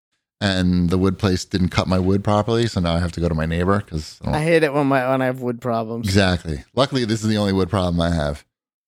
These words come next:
Speaker 1: Uh, so I went to my neighbor's house, and I was gonna tell him about R R R, and I did. He was excited about that. But when he opened up his, he's got, like, the fanciest garage, like, with the whole, like, workbench and air conditioning and everything and all that shit.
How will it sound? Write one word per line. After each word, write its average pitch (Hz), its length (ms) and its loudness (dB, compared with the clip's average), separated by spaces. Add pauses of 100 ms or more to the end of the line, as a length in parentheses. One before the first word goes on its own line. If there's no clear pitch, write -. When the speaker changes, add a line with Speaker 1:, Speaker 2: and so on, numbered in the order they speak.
Speaker 1:
Uh, 90 320 0
so 127 160 0
I 123 40 2
went 139 200 0
to 170 80 2
my 139 120 2
neighbor's 139 340 2
house, 202 520 0 (460)
and 123 960 2
I 117 100 2
was 117 100 0
gonna 127 160 2
tell 120 160 0
him 113 60 2
about 110 140 4
R 104 220 4
R 117 40 4 (140)
R, 131 40 2
and 117 80 0
I 101 80 4
did. 98 220 2
He - 20 2
was 92 80 0
excited 101 240 -2
about 98 220 2
that. 180 200 0
But 113 220 -6
when 127 160 2
he 123 120 2
opened 151 260 2
up 110 80 2
his, 113 180 0
he's 156 220 0
got, 151 100 2
like, 120 120 -4
the 101 100 -4
fanciest 107 560 0
garage, 98 520 2
like, 90 140 -2
with 90 100 -10
the 87 80 -2
whole, 95 200 2
like, 92 240 2
workbench 95 560 0
and 85 100 2
air 85 160 2
conditioning 92 500 2
and 95 80 0
everything 98 280 0
and 92 100 0
all 90 80 0
that 92 160 -2
shit. 104 280 0